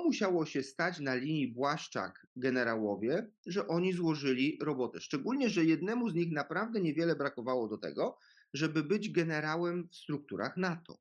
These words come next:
A to już jest kariera taka, że co prawda niewiele się robi, ale jakieś dwadzieścia koła dolców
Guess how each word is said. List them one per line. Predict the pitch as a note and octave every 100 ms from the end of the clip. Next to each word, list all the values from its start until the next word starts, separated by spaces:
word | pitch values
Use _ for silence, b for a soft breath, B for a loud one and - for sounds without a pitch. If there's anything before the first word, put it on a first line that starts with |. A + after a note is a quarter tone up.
| _ _
A | A2+
to | - D#3+
już | A3
jest | G3+ G3+
kariera | F#3 E3 F3 D#3+
taka, | C#3 C#3+ C#3+ F3+ G#3 b b b _
że | F#3
co | F3+
prawda | G3+ A3+ G#3+ G3 -
niewiele | D#3+ E3 A#3+ D4 A#3+
się | G3+
robi, | F3 D#3 G3 C4 -
ale | - B3+ B3+ G3
jakieś | E3+ D#3+ C#3
dwadzieścia | B2+ C#3+ D3 D3 D3+
koła | - C#3 B2+
dolców | A#2+ G#2+ - D3